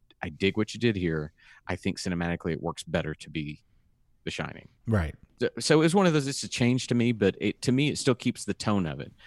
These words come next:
Speaker 1: which is they had to know it. They had to understand the parts of it. It, it, it doesn't quite have that he understood every line of dialogue from War Games. They don't do that. But they understood the film. They understood what they were up against.
Speaker 2: Right. And then they turn how to get past that key by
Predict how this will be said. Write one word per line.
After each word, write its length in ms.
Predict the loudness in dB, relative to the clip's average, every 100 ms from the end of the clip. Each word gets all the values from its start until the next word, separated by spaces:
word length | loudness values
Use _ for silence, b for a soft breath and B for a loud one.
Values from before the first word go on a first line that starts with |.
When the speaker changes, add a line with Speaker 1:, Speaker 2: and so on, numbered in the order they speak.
| B _
Speaker 1:
which 220 | -2 -2
is 80 | 0
they 100 | 0
had 280 | 2 0 2
to 60 | 2
know 200 | 2 2
it. 80 | 2
They 120 | 2
had 140 | 2
to 60 | 2
understand 500 | 0 -2 0 0 0
the 60 | -4
parts 360 | -2 -2 0
of 120 | 0 2
it. 160 | 0
It, 180 | -4 -4
it, 140 | -4 -6
it 200 | -8 -2
doesn't 260 | -2 -2
quite 220 | -2 0 2
have 280 | 2 2
that 120 | 0 0
he 160 | 0
understood 400 | -2 -2 -2 0
every 200 | 0 0
line 260 | -2 0 0
of 80 | -2
dialogue 440 | -2 -2 -2 -6
from 160 | -8 -8
War 120 | -8
Games. 300 | -6 -8 -8
They 120 | -4 -4
don't 140 | -4
do 140 | -6 -2
that. 380 | -2 -2 -6 -10 _ _ _ _ _
But 140 | 2
they 140 | 4 4
understood 420 | 2 2 2 2
the 80 | 0
film. 360 | 2 2 2
They 120 | 2
understood 420 | 2 0 0 0 0
what 140 | -2
they 100 | -2
were 120 | -4
up 120 | -6
against. 420 | -10 -16 -18 -6 2
Speaker 2:
Right. 300 | 2 2 -6 _
And 180 | 4 8
then 160 | 10 8
they 140 | 6
turn 680 | 6 8 8 10 8 8 4
how 240 | 2 4 6
to 100 | 4
get 160 | 4
past 300 | 2 2 4 2
that 200 | 0 0
key 260 | 2 2
by 500 | 2 2 4 4 2